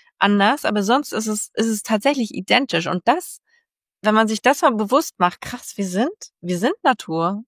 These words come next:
weil wir sind es einfach. Und wenn du auch mit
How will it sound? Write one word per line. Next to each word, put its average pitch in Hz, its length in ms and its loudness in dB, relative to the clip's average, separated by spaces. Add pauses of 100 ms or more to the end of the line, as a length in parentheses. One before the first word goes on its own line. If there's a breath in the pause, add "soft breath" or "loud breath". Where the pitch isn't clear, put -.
(120)
weil 202 280 2
wir 196 240 -2
sind 320 220 2
es 185 140 -4
einfach. 170 520 0 (500 loud breath)
Und 214 200 2
wenn 240 200 2
du 277 280 -2 (720 soft breath)
auch 226 240 2
mit 233 180 0